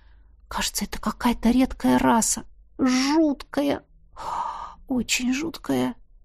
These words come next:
Выдала я вместо крика и попыталась отползти назад, словно это поможет. Сердце бешено стучало. В груди поселилось неприятное ледяное ощущение, приходящее ко мне со страхом.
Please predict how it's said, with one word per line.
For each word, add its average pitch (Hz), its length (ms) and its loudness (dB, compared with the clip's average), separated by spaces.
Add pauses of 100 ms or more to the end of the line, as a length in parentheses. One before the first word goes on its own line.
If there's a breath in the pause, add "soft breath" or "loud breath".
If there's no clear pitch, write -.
(2250)
Выдала 214 540 6
я 220 240 6
вместо 233 400 4
крика 277 420 6
и 277 60 4
попыталась 247 680 4
отползти 233 720 6
назад, 220 540 6
словно 208 460 6
это 226 260 6
поможет. 247 800 6 (1160)
Сердце - 600 4
бешено 220 640 6
стучало. 220 720 4 (300 soft breath)
В 226 120 8
груди 285 340 10
поселилось 254 760 6
неприятное 240 680 6
ледяное 226 680 8
ощущение, 233 720 4
приходящее 214 760 4
ко 208 180 4
мне 208 140 4
со 220 160 4
страхом. 202 640 4